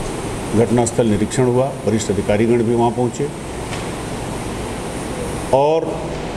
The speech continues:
मृतका के भाई, जो अपने ससुराल में रहते थे, इकलौते भाई हैं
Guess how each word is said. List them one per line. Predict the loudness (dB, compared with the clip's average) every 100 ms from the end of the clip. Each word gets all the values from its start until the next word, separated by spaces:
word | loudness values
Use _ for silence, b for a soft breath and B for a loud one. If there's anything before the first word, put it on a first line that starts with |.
| -6 -6 -6 -6 2
मृतका | 4 6 4 4 2
के | 2 2
भाई, | 4 4 2 -2 -6 -4 -4 -4 -4 2
जो | 4 4
अपने | 4 4
ससुराल | 4 4 4 4
में | 4
रहते | 2 2 2
थे, | 2 0
इकलौते | 4 4 4 2
भाई | 4 2
हैं | 0